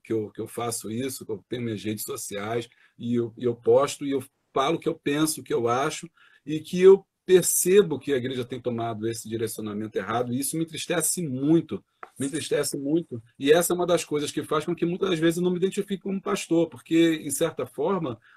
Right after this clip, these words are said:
nós não ficamos envergonhados. A igreja brasileira, ela deverá pedir perdão num momento desse, e esse genocídio está em mar-, em marcha, já perdemos cento e oitenta mil, cento e oitenta mil vidas, vamos chegar a duzentas mil fácil,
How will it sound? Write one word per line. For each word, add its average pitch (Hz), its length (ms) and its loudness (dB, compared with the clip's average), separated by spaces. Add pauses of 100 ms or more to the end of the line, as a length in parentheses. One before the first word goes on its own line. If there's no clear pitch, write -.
nós 139 180 -2
não 156 80 -2
ficamos 180 400 -2
envergonhados. 175 800 2
A 135 40 4
igreja 147 280 -2
brasileira, 143 760 0 (480)
ela 156 240 0
deverá 147 960 4 (140)
pedir 165 220 0
perdão 123 680 2 (340)
num 131 380 -4
momento 160 500 6
desse, 147 560 -2 (300)
e 135 80 0
esse 156 220 2
genocídio 147 720 0
está 135 220 -4
em 139 60 -4
mar-, 123 400 -2 (260)
em 123 80 -2
marcha, 120 640 -4 (320)
já 147 120 2
perdemos 156 460 2
cento 196 260 0
e - 20 4
oitenta 165 320 -2
mil, 127 420 -4
cento 170 220 -4
e - 40 0
oitenta 143 260 -6
mil 120 200 0
vidas, 113 380 -4
vamos 180 220 0
chegar 143 300 -2
a - 20 -4
duzentas 127 480 -6
mil 110 260 -2
fácil, 107 580 -8